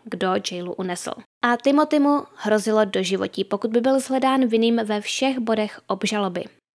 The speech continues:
A nakonec se tak i stalo. A byl odsouzený k doživotí za mřížemi. Nikde jsem nedohledala, zda bude mít možnost zažádat o podmíněné propuštění nebo ne, takže to vám bohužel neřeknu.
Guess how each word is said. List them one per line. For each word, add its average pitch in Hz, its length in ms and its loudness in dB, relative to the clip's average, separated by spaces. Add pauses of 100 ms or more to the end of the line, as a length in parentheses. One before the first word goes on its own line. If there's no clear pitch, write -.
(140)
A 226 120 2
nakonec 220 580 2
se - 220 -8
tak 190 160 -6 (100)
i 214 60 -6
stalo. 202 400 -2 (560)
A 202 100 2
byl 202 200 4
odsouzený 208 720 2
k - 80 -4
doživotí 233 720 0
za 190 160 -6
mřížemi. 185 580 -4 (180)
Nikde 262 300 4
jsem 269 160 2
nedohledala, 214 520 4
zda 208 220 -2
bude 208 180 2
mít 220 220 0
možnost 196 460 -4
zažádat 196 480 -2
o 202 60 -6
podmíněné 196 580 0
propuštění 208 580 -2
nebo 190 200 -4
ne, 196 100 -4
takže 202 300 -6
to 202 120 -12
vám 208 220 -4
bohužel 196 520 -6
neřeknu. 185 460 -8